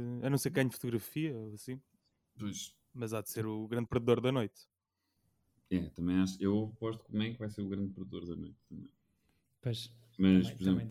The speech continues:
Speaker 3: diria.
Speaker 2: gostei bast-, eu concordo, eu go-, gostei bastante do Judas and the Black Messiah, não estava nada à
Speaker 1: Yeah.
Speaker 2: espera.
Speaker 3: Yeah, yeah.
Speaker 2: Achei o filme muito fixe. Não percebo a cena de eles estarem os dois nomeados para secundários,
Speaker 3: Não
Speaker 2: não percebo.
Speaker 3: percebo,
Speaker 1: É para
Speaker 3: sim,
Speaker 1: terem mais
Speaker 3: sim, sim.
Speaker 1: hipóteses, às vezes fazem
Speaker 2: É
Speaker 1: isso.
Speaker 2: para, para o Chadwick Boseman ganhar, é a única razão.
Speaker 3: Sim,
Speaker 2: Desculpa.
Speaker 3: sim, sim,
Speaker 2: Desculpa.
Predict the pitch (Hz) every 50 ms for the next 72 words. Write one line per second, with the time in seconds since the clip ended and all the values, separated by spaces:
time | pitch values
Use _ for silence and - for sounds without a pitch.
0 | 113 113 - 110 - - - - - 107 104 92 98 98 - - 92 104 95 -
1 | - - 104 101 101 107 101 92 95 - - 98 92 95 98 104 - - - -
2 | - 107 98 104 104 - 113 107 101 104 95 95 101 101 98 95 92 92 90 92
3 | 92 92 92 92 90 90 - 90 85 87 85 - 92 90 92 87 90 90 87 85
4 | 85 107 107 113 113 107 104 101 104 - - 120 120 123 123 120 120 117 - -
5 | 131 123 117 117 - - - - - - 92 87 92 - 98 95 95 98 95 -
6 | - - 90 87 - - 104 104 101 98 - - 107 98 92 92 92 92 - 95
7 | 92 92 92 92 92 98 92 92 90 87 82 92 90 92 90 90 90 87 87 -
8 | - - 82 - - - 90 82 82 82 78 82 95 131 131 131 123 117 - -
9 | - - 123 123 127 127 120 120 123 127 120 - 127 127 131 123 123 120 123 120
10 | 117 117 113 - 117 113 104 - - 104 98 95 98 98 - - - 104 95 101
11 | 98 98 95 95 95 95 95 92 90 - - - 95 92 92 92 - 101 92 90
12 | 92 82 82 87 90 87 85 92 90 87 85 87 87 90 87 82 78 - - _
13 | 80 78 73 73 73 73 76 78 78 78 76 82 80 78 73 - - 80 80 82
14 | 80 71 - - - - 135 127 127 123 120 113 113 117 117 117 131 127 123 117
15 | - - 127 120 113 117 117 110 123 117